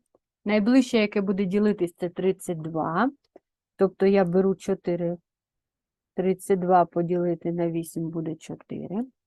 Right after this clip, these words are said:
Віднімаю тридцять два. Остача два. Зношу чотири. Двадцять чотири поділити на вісім у мене буде три.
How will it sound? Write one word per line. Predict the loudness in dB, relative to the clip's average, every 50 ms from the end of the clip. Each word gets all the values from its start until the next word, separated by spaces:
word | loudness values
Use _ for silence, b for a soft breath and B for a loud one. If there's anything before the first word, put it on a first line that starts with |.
| _ _ _ _ _ _ _ _ _ _ _ -10
Віднімаю | -6 -6 -4 -2 0 0 2 2 2 4 4 2 2 2 0
тридцять | -2 -4 -2 -2 -2 -4 -4 -8 -8 -8 -6 -6
два. | -8 -6 -4 -4 -4 -4 -6 -4 -4 -4 -4 -4 _ _ _ _ _ _ _ _ _ _ _ _ _ _ _ _ _ _ _ _ _ _ _ _ _ _ _ _ _ _ _ _ _ _ _ _ _ _ _ _ _ _ _ _ _ _ _ _ _ _ _ _ _ _ _ _ _ _ _ _ _ _ _ _ _ _ _ _ _ _ _ _ _ _ _ _ _ _ _ _ _ _ _ _ _ _ _ _
Остача | -4 -2 -2 -2 2 4 4 4 4 0 -2 -4 -4 -2
два. | -2 -4 -4 -2 0 2 2 2 2 2 0 -2 -4 _ _ _ _ _ _ _ _ _ _ _ _ -12
Зношу | -8 -2 0 2 2 2 0 -2 -4 -10
чотири. | -8 -6 -8 -8 -8 _ -8 -6 -4 -4 -4 -4 -4
Двадцять | -2 0 2 2 2 2 -2 -6 -6 -6
чотири | -8 -10 -10 -8 _ 0 2 4 4 6 4 4 0
поділити | 0 -2 -2 -2 0 0 2 2 2 0 0 -2 -4
на | -4 -4 -4 -6
вісім | -6 -6 -6 -6 -6 -8 -8 -6 -4 -2
у | -2 -2
мене | 0 0 0 0 -2
буде | -4 -4 -4 -4 -4 -4 -6 _ 0
три. | 2 2 4 4 4 4 4 2 0 -2